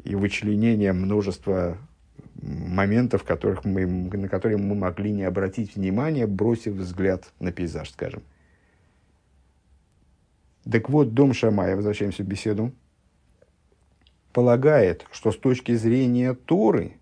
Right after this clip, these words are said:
Ребе выделяет именно эти слова, что с точки зрения Торы, то есть они видят в этом подход Торы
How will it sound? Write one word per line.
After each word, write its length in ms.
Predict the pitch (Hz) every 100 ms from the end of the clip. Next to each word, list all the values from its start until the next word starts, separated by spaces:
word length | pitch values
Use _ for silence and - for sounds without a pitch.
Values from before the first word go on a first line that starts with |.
| _ _ _
Ребе 220 | 113 98
выделяет 500 | 98 92 101 98 92
именно 200 | 101 98
эти 180 | 98 90
слова, 380 | - 98 87 92
что 160 | - -
с 60 |
точки 280 | - 131 -
зрения 360 | 117 113 110 110
Торы, 440 | 113 139 101 - _ _ _ _ _
то 80 | 95
есть 140 | 82
они 340 | - 107 135 127
видят 580 | 98 113 113 95 - -
в 180 | 95 101
этом 380 | 104 92 82 - _ _ _
подход 520 | 98 - - 120 - _
Торы 400 | 156 143 101